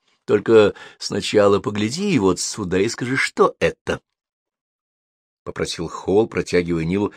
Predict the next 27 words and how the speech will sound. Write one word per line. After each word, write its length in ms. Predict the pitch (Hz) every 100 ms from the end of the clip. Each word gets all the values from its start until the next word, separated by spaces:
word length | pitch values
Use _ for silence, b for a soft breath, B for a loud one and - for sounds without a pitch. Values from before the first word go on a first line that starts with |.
| b
сияющую 760 | - - 82 82 92 - 95
серую 380 | 92 - 87 92
бумажку. 420 | 87 82 78 - - _ _ _ _ _ _ _ _ _
Оба 160 | 82 85
мальчика 400 | 85 90 - -
поглядели 460 | 95 87 78 82
на 120 | 85 85
неё. 260 | 85 87 - _ _ _ _ _ _ _
«Это 260 | 147 165 143
стихи», — 800 | - 170 160 - 165 156 135 - _
сказал 500 | - - 87 92 90
Нил. 240 | 90 80 _ _ _ _
Обычно 540 | 95 90 104 90 - 87
таким 360 | 92 - 85
тоном 320 | - 92 92
говорят: 280 | 85 85 80 -
«Это 220 | 90 98
дохлая 420 | 90 98 107 101
крыса». 400 | 95 92 85 - - _ _ _ _ _ _ _ _ _ _
«Нам 260 | 92 104 120
это 200 | 113 123
мисс 360 | 127 - - - -
Ангриан 760 | 110 117 113 120 123 127 120
сдала 420 | 98 104 110 117 110
на 100 | 107
той 180 | 117
неделе», — 480 | 110 110 98 98 90